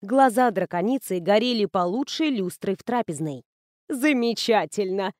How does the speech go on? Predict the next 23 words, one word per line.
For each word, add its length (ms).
Просто 440
превосходно, 880
милая 420
моя! 380
Я 240
всё 300
придумала! 680
Наряды 600
придут 560
через 360
два 240
дня!» 300
Женщина 580
встала, 500
потрепала 560
меня 300
по 100
плечу 480
и 100
позвала 460
помощниц. 680
«И 120
всё? 340